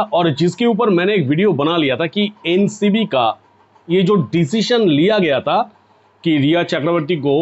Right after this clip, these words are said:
एनसीबी के तरफ से जो passport उनको लौटाया दिया गया था ताकि वो विदेश यात्रा कर सके, तो क्या ये जो निर्णय लिया गया था, ये क्या actually में सही था या फिर नहीं? तो जिसके ऊपर मेरा एक video बन गया था और बनने के बाद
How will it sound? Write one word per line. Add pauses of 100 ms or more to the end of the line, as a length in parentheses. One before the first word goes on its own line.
(140)
एनसीबी
के
तरफ
से
जो (160)
passport
उनको (320)
लौटाया
दिया
गया
था
ताकि
वो
विदेश
यात्रा
कर
सके, (920)
तो
क्या
ये
जो
निर्णय
लिया
गया
था,
ये
क्या (100)
actually
में
सही
था
या
फिर
नहीं? (800)
तो
जिसके
ऊपर
मेरा
एक
video (200)
बन
गया
था
और
बनने
के
बाद